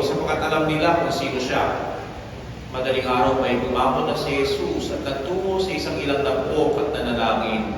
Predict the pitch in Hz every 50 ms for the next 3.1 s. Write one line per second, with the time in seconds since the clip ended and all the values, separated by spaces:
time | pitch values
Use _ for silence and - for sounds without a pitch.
0 | - - - - - - - - - - - - - - - 180 180 180 208 240
1 | - 262 254 - - 202 190 190 185 180 180 185 180 - - - 208 196 - 214
2 | 202 - - 160 156 160 156 160 160 160 156 160 - - - - 156 147 - -
3 | 127 -